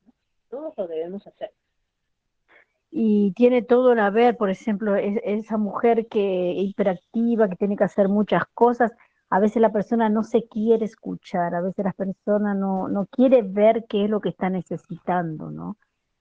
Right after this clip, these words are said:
Speaker 2: Entonces, eh, está haciendo una cosa y otra, es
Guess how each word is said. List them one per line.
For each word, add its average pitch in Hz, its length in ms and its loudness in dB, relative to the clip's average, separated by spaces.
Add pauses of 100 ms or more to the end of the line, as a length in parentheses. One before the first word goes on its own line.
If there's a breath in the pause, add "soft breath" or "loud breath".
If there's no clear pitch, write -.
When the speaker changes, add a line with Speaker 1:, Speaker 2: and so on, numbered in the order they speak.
Speaker 2:
Entonces, 190 960 -4
eh, 175 640 -2
está 190 240 -4
haciendo 202 300 -2
una 185 180 -2
cosa 202 460 -2
y 175 200 0
otra, 196 260 -2
es 190 60 -6